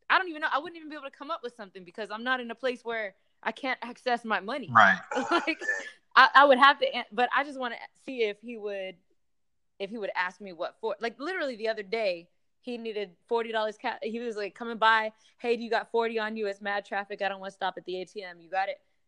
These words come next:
Speaker 1: Yeah. If I didn't ask what for, "Yeah, I got it. Here you go." <laughs> Like, I don't even need to know what the fuck it's
Speaker 2: Right,
Speaker 1: for.
Speaker 2: right.
Speaker 1: Like, it's,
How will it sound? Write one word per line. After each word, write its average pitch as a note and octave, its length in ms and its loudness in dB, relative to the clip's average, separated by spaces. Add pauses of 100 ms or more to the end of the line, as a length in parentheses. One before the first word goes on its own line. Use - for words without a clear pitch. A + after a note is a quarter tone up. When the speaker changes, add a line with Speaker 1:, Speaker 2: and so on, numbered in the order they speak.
(100)
Speaker 1:
Yeah. E4+ 260 0
If - 560 -14
I B3 100 4
didn't F#4 120 -6
ask E4 180 -6
what C#4 240 -4
for, C4 160 -6 (160)
"Yeah, D4+ 200 -6
I D4 100 -10
got D4 120 -6
it. C#4 60 -8
Here C4+ 100 -6
you C#4 80 -18
go." C4 320 -6
<laughs> - 80 -20
Like, C4 480 -6
I B3+ 60 -2
don't - 320 0
even B3+ 120 -8
need C4+ 120 -12
to C4+ 80 -10
know G#3+ 160 -6
what F3 140 -10
the G3 80 -8
fuck F3 160 -4
it's G3 60 6
Speaker 2:
Right, E3+ 140 4
Speaker 1:
for. D#3+ 240 -6
Speaker 2:
right. E3 220 -2 (140)
Speaker 1:
Like, A3 480 4 (180)
it's, A3+ 180 -2